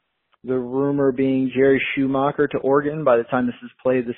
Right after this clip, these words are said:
will either be confirmed or I'm gonna sound like an idiot. So, uh, with that, I was wondering, with Jerry moving to Eugene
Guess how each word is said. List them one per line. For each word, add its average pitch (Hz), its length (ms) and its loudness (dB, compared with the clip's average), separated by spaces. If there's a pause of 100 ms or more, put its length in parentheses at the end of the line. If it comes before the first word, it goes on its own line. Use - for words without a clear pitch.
will 120 180 -4
either 120 180 -2
be 120 160 -6
confirmed 135 540 -4
or 127 100 2
I'm 123 100 -2
gonna 127 180 -8
sound 139 180 -4
like 143 160 -6
an 160 100 -6
idiot. 120 340 -4 (320)
So, 123 320 2 (400)
uh, 123 440 -2 (180)
with 156 420 0
that, 165 540 2
I 143 680 -6
was 135 180 -8 (100)
wondering, 131 720 -6 (520)
with 147 320 2 (580)
Jerry 202 840 -4 (160)
moving 147 580 -4
to 131 60 -8
Eugene 113 880 -4